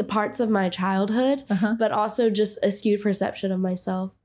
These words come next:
Speaker 2: Huh.
Speaker 1: because I didn't know who I was. And I was like, "If I'm not likable, then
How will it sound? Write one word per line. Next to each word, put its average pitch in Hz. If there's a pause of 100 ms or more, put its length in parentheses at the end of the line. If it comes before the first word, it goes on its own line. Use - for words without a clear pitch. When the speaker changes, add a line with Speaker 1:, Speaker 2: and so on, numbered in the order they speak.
(420)
Speaker 2:
Huh. 175
Speaker 1:
because 214
I 208
didn't 208
know 190
who 190
I 185
was. 190
And 196
I 214
was 196
like, 202
"If 196
I'm 180
not 202
likable, 196
then 196